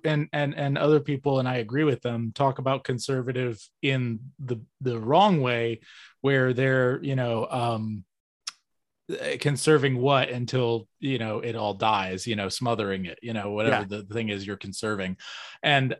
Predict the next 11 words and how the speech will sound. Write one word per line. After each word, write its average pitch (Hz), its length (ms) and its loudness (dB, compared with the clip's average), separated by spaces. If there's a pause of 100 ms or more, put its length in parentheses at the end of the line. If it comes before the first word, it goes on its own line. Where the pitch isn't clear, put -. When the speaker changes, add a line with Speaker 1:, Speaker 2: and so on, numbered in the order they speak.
Speaker 1:
obviously 151 480 6
you're 139 100 4
not 135 220 2
talking 131 280 0
about 120 300 -2
that. 139 280 4
One 143 180 2
of 165 100 6
the 143 80 4
things 147 340 0
that 120 180 0